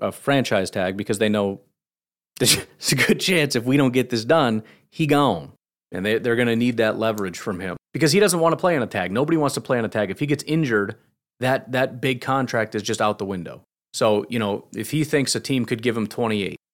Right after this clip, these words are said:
and the Packers are up at, let's say, twenty-six, and he's like, "I'm not taking that." Okay, how about this? We're gonna franchise tag you, and you can either take twenty-six guaranteed locked up, you know, hundred and some odd million dollars, hundred four million dollars, whatever.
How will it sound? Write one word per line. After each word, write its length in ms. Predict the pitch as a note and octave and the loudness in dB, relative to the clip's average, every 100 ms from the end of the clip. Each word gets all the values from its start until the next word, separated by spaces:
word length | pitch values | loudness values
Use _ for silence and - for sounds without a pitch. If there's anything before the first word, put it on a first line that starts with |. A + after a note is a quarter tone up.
| - | -8
and 140 | A2 | -6
the 40 | G2 | -2
Packers 420 | C3 B2+ B2 A#2 | 0 0 0 2
are 100 | A#2 | 2
up 140 | A2 | 2
at, 160 | A2 - | 0 0
let's 200 | A2 - | -4 -4
say, 300 | - A2+ A2 | -2 0 -2
twenty-six, 640 | - B2 A#2 - A2 G2+ | -2 -4 -2 -2 -2 -2
and 60 | G#2+ | -4
he's 80 | G2+ | -4
like, 100 | A2 | -2
"I'm 80 | B2 | -2
not 160 | B2+ | -2
taking 300 | C#3+ C#3 F2+ | -2 -2 -4
that." 100 | D#2+ - _ - | -10 -16 _ -6
Okay, 160 | A#2+ A#2+ | -2 2
how 80 | B2 | 4
about 220 | A2+ G#2+ | 2 2
this? 180 | B2+ G#2 | 0 2
We're 80 | |
gonna 140 | A#2 A2+ | -2 0
franchise 580 | - D3 D3 B2 G#2+ - | 0 0 0 2 0 0
tag 300 | G#2 F#2 F2 | -2 -2 -4
you, 160 | F#2 - _ _ | -6 -8 _ _
and 120 | A#2+ | -2
you 80 | A#2 | 0
can 100 | B2 | 0
either 180 | B2 A#2 | 0 0
take 280 | B2 A2+ - | 0 -2 -2
twenty-six 640 | C3+ D3 D#3 C3 A2+ - | -2 0 0 2 0 -2
guaranteed 720 | G#2+ G#2+ B2 C#3 B2 A#2+ A#2 | -6 0 2 2 -2 -2 -2
locked 400 | G#2 G#2+ G#2+ - | 0 2 0 -2
up, 220 | G#2 - - _ _ _ _ _ - | -4 -4 -10 _ _ _ _ _ -8
you 80 | G#2 | -6
know, 140 | F2 | -6
hundred 340 | - B2+ B2+ B2 | -2 0 0 0
and 120 | G#2+ | -2
some 280 | - A#2+ A2+ | -2 2 2
odd 160 | G#2+ | 2
million 300 | A2 G#2+ G#2+ | 2 0 0
dollars, 200 | G2+ F#2 | 0 -2
hundred 260 | A2 A2+ G2+ | -2 -4 -2
four 200 | A#2 G#2+ | -2 0
million 240 | G#2 G2+ | -2 -2
dollars, 280 | F#2+ F#2 F#2 | -2 -4 -4
whatever. 280 | F#2 F2+ | -6 -6